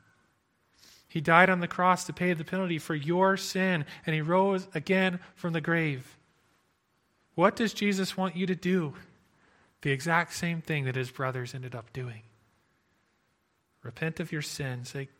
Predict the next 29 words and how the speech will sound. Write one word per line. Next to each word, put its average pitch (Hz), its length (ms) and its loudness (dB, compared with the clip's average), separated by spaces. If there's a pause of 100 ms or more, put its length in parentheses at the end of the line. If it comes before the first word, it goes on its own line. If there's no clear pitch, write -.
(120)
"God, 139 320 -8
I 156 60 -4
am 156 240 -4
a 113 60 -12
sinner." - 480 -12 (1000)
I'm 156 60 -6
not 151 120 -4
gonna 135 200 -4
deny 120 380 -8
that. 110 220 -10 (680)
I'm 151 120 -4
a 180 60 -4
sinner 131 340 -4
and 127 100 -4
I 127 80 -4
cannot 151 380 -4
save 147 240 -4
myself. 143 540 -6
I 135 140 -4
am 139 100 -6
in 123 100 -8
bondage 151 520 -6
and 147 100 -8
slavery. 117 640 -12 (1500)
Will 135 80 -10
you 135 120 -8
set 131 260 -8
me 135 100 -10
free? 131 480 -12